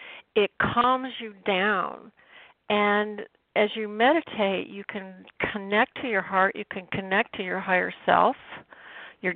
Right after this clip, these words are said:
deepest self, you know, and, and a lot of that deep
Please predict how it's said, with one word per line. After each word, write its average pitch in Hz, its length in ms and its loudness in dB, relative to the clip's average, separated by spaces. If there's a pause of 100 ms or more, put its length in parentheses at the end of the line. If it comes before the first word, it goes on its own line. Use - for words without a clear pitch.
(120)
deepest 202 400 -2 (260)
self, - 300 2 (320)
you 202 120 -10
know, 175 200 -2
and, 180 180 -2
and 180 360 -2
a - 40 -2
lot 185 220 6
of 226 60 6
that 190 180 0
deep 202 180 -8